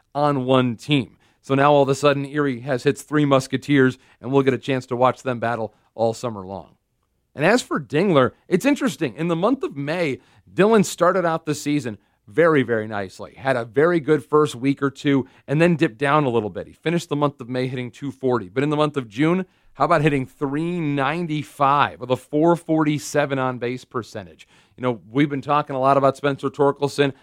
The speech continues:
Many people have been talking about Spencer Torkelson, but don't sleep on this guy. We're gonna talk to Kiley McDaniel of E S P N, and we're gonna see if Dylan Dingler might actually fit in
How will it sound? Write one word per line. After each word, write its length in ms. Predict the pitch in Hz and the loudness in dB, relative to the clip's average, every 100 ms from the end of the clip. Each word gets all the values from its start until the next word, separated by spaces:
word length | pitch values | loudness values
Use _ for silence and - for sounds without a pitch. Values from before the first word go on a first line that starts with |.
| - | -12
Many 260 | 107 104 | -10 -10
people 360 | 90 165 175 170 | -6 -6 -4 -2
have 120 | 156 | -2
been 140 | 156 156 | -2 0
talking 380 | 151 147 147 | 2 2 -2
about 240 | 143 139 135 | -2 -2 -2
Spencer 320 | - 131 135 | -4 -6 -6
Torkelson, 600 | 117 135 131 131 123 127 _ _ - | -2 -2 -2 -4 -4 -6 _ _ -16
but 160 | 113 | -4
don't 220 | 135 196 285 | 0 0 0
sleep 320 | 190 214 160 | -2 0 2
on 160 | 131 | 0
this 180 | 117 110 | 0 -6
guy. 240 | - 117 - _ _ - | -4 -6 -6 _ _ -6
We're 100 | 151 | -2
gonna 140 | 185 | 0
talk 260 | - 170 165 | 2 0 0
to 80 | 143 | -10
Kiley 460 | - 143 175 170 | -4 -2 -2 -2
McDaniel 680 | 151 120 113 143 156 139 123 - | -4 -6 -2 -2 0 -2 -2 -2
of 180 | 131 _ | -6 _
E 180 | 170 170 | -4 2
S 200 | 156 - | 2 0
P 300 | - 151 139 | -10 -8 -6
N, 220 | 143 104 _ _ - | -6 -8 _ _ -16
and 120 | 123 | -10
we're 60 | |
gonna 180 | 170 214 | -4 -4
see 380 | - 202 208 143 _ | -4 -6 -6 -6 _
if 160 | - 104 | -20 -6
Dylan 320 | 165 165 151 | -2 0 -2
Dingler 360 | 156 175 139 127 | -2 -2 -2 -4
might 420 | 123 147 254 311 | -6 -6 -8 -10
actually 480 | 220 240 - 214 208 | -16 -16 -12 -8 -8
fit 320 | - - 214 | -6 0 4
in 220 | 233 165 | 4 2